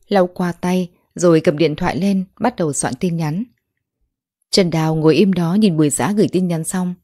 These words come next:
sau đó quay qua nhìn cô, nói: "Em về trường đây, sáng mai còn phải lên lớp. Đào Đào, nhớ ăn hoa quả đi nhé." Ngừng lại một lát,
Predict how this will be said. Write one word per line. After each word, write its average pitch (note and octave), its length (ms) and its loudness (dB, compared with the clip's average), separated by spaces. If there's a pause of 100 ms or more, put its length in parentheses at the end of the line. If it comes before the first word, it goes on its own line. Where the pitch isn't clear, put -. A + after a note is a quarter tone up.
(160)
sau F3+ 180 0
đó D#3 220 -2
quay F#3 160 0
qua F3 140 -2
nhìn E3+ 260 -4
cô, F3 380 -2
nói: D#3+ 320 -4 (1160)
"Em F#3+ 140 0
về F3+ 100 2
trường E3+ 200 -2
đây, F#3+ 280 0 (280)
sáng F#3 240 0
mai G3+ 140 2
còn F#3 140 -2
phải D#3 140 0
lên F#3 200 0
lớp. A3+ 180 0 (380)
Đào F3+ 200 4
Đào, D#3 380 -2 (120)
nhớ F3+ 120 6
ăn F3+ 100 4
hoa G#3 140 2
quả F3+ 160 0
đi F3+ 140 2
nhé." F3+ 320 0 (1000)
Ngừng E3+ 220 4
lại D3+ 180 0
một D3+ 240 -4
lát, A3 160 0